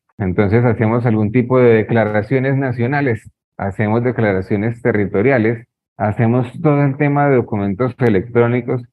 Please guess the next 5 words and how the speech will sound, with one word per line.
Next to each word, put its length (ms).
y 120
tenemos 440
documentos 560
electrónicos 720
ya, 280